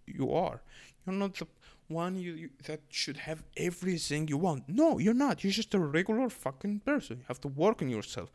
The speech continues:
If you was born with some privilege of being pretty or being rich or being this or being in this better country, being in what society thinks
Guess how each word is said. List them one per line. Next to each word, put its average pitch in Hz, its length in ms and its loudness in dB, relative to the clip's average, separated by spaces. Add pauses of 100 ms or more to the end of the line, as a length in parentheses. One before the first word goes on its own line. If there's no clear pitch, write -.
(360)
If 143 180 -4
you 240 100 2
was 202 280 2
born 165 500 4
with 135 140 0
some - 380 2 (640)
privilege 147 520 2
of 113 160 -6
being 135 200 0
pretty 151 480 0
or 113 160 -2
being 120 280 -6
rich 139 480 0
or 113 80 -8
being 131 320 -6
this 147 320 -2
or 127 40 -8
being 135 280 -4
in 127 220 -4
this 185 180 2
better 135 260 -6
country, 110 520 -12
being 117 300 -8
in 123 240 -8 (540)
what 131 300 0
society 147 640 4
thinks 120 540 -4